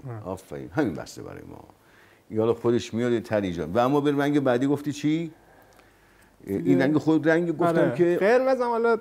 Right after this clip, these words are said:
Speaker 2: امید گفتی چه رنگی بود گفتی؟
Speaker 1: سبز گفت.
Speaker 2: سبز بود؟
Speaker 1: آره.
Speaker 2: خب یه رنگی باید انت-، آها. اگر موافقی، م.
Speaker 1: نه، قرمز هم قاطع پرسپولیس برمی‌دارم می‌شه.
Speaker 2: باشه دیگه. باشه، بعد.
Speaker 1: چاره این دارو
Speaker 2: عیبی
Speaker 1: رو
Speaker 2: نداره
Speaker 1: فراموش
Speaker 2: دیگه.
Speaker 1: می‌کنه.
Speaker 2: عیبی
Speaker 1: ولی خب
Speaker 2: نداره.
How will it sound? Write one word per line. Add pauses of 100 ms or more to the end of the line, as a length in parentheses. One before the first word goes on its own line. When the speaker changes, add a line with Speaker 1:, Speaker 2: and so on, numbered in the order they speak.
(120)
Speaker 2:
امید
گفتی
چه
رنگی
بود
گفتی؟
Speaker 1:
سبز
گفت.
Speaker 2:
سبز
بود؟
Speaker 1:
آره. (260)
Speaker 2:
خب
یه
رنگی
باید
انت-،
آها. (500)
اگر
موافقی،
م. (440)
Speaker 1:
نه،
قرمز
هم
قاطع
پرسپولیس
برمی‌دارم
می‌شه. (420)
Speaker 2:
باشه
دیگه. (280)
باشه،
بعد. (220)
Speaker 1:
چاره
این
دارو
Speaker 2:
عیبی
Speaker 1:
رو
Speaker 2:
نداره
Speaker 1:
فراموش
Speaker 2:
دیگه.
Speaker 1:
می‌کنه.
Speaker 2:
عیبی
Speaker 1:
ولی
خب
Speaker 2:
نداره.